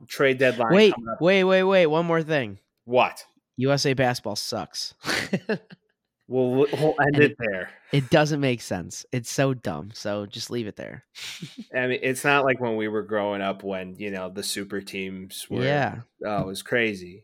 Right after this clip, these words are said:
Speaker 1: It was
Speaker 2: They're
Speaker 1: crazy.
Speaker 2: due for a loss so they can come back better than ever, 'cause this team isn't, isn't it?
Speaker 1: No. No, it's trash. It's, it's just a bunch of prima donnas, and there's, like, these guys who,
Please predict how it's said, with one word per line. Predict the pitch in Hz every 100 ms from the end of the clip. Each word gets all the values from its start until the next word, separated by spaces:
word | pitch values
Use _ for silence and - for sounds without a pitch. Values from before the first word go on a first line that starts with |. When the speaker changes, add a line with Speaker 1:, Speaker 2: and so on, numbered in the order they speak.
| _ -
Speaker 1:
It |
was | 117
Speaker 2:
They're | 175
Speaker 1:
crazy. | 131
Speaker 2:
due | 190
for | 190 185 170
a |
loss | 151 139 127 123
so | -
they | 117
can | 104 110
come | 113 107
back | 104 95 - -
better | 101 92 87
than | 90
ever, | 78 - - 135 _
'cause | 104
this | 117
team | - 113 98
isn't, | 85 76 -
isn't | - 90 69
it? | 57 _ _ _ _ _ _ - -
Speaker 1:
No. | 101 95 87 - - _ _ _ _ 92
No, | 92 - -
it's | 98 -
trash. | - 90 90 - -
It's, | 113 -
it's | 185 185
just | 208 180
a |
bunch | 143 139 135
of |
prima | - 123 113
donnas, | 101 98 104 98 98
and | 98
there's, | 101 101
like, | 104
these | 101 98
guys | 98 95 98 95 98
who, | 95 95